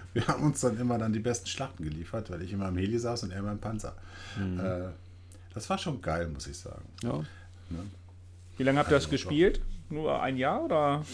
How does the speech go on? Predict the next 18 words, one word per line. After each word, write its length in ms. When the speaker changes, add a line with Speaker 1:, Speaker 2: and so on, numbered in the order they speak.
Speaker 3:
doch, 160
äh, 60
re-, 540
noch 140
länger? 300
Speaker 1:
Kann 180
ich 100
dir 100
ehrlich 240
nicht 140
sagen. 420
Ich 200
würde 260
sagen, 400
geschätzt 460
eher, 280
ja, 220
so 220